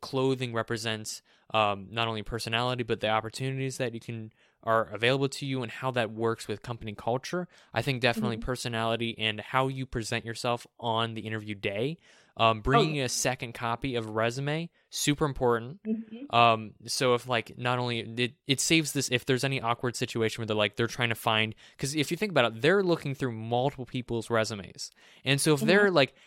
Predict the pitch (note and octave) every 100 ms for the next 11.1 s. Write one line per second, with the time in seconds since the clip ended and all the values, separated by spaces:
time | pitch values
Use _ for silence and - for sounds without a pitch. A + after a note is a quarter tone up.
0 | _ - D3 D#3 D3+ C#3+ C#3 C#3+ C#3 B2+
1 | A#2+ - B2+ C#3 A#2+ B2 A#2+ A2+ A2+ A2
2 | A2 G2+ - B2 A#2 - A2+ A2+ G2 A2+
3 | - A2+ G2 G#2+ A2 C#3+ - - - A#2+
4 | E3 F3+ F3+ D#3+ D3 C#3+ C#3 C3+ C#3 C#3+
5 | A2 - C#3 C#3+ C#3+ C3 A#2+ A2 A2+ A#2+
6 | A#2+ - C3 B2+ A2+ A2 - _ B2 C#3+
7 | D#3+ C#3+ B2+ A2+ - - A#2 B2 E3+ F3
8 | _ _ A#2+ C3 B2 A2+ A#2+ B2 A#2+ A2+
9 | - - B2 A#2 A2 A2 - B2 - _
10 | C3 B2+ A#2+ C3 A#2+ A2 G#2 G#2 F#2+ -